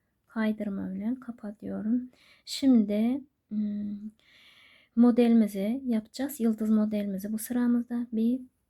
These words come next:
iki, üç tane zincir çektim. İpimi tığın başına doladım. Aynı çektik zincirin dibinden tane ilmek alıyorum.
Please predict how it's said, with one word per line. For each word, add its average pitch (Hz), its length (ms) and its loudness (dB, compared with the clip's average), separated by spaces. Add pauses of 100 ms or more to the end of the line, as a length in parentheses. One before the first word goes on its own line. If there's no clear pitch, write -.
(320)
iki, 226 500 -8 (760)
üç 247 400 -8 (400)
tane 208 340 -6
zincir 214 380 -6
çektim. 208 600 -12
İpimi 240 360 -6
tığın 208 360 -4
başına 208 440 -10
doladım. 208 560 -8
Aynı 214 400 -2
çektik - 460 -12 (1000)
zincirin 208 520 -4
dibinden 208 680 -6 (200)
tane 196 580 -8 (480)
ilmek 220 360 0
alıyorum. 190 680 -6